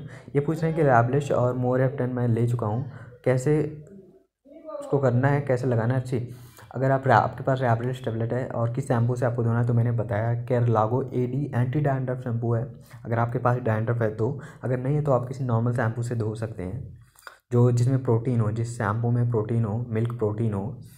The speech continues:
उससे आप धोइएगा। मिल्क प्रोटीन के बहुत सारे शैम्पू आप Google पे सर्च कर लीजिए, मिल जाएगा अच्छा खासा, ढाई तीन सौ तक का आता होगा आपको, मिल जाएगा अच्छा खासा है।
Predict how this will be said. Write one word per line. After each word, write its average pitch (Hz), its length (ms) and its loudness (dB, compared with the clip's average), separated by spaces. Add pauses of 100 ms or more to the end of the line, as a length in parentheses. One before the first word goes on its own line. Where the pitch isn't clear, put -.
(220)
उससे 147 240 -2
आप 135 120 4
धोइएगा। 107 400 0
मिल्क 120 280 2
प्रोटीन 120 300 2
के 123 80 0
बहुत 113 220 -2
सारे 113 160 -4
शैम्पू 107 340 -4
आप 110 180 -4
Google 107 460 -4
पे 113 80 -2
सर्च 104 260 -4
कर 110 120 -4
लीजिए, 104 260 -2
मिल 110 160 0
जाएगा 104 200 -2
अच्छा 104 200 -6
खासा, 101 380 -8 (360)
ढाई 123 120 2
तीन 127 180 0
सौ 127 140 2
तक 120 260 0
का 110 60 0
आता 98 220 -2
होगा 98 200 -4
आपको, - 300 -12 (420)
मिल 107 140 -8
जाएगा 104 200 -4
अच्छा 107 160 -8
खासा 117 200 -4
है। - 260 -8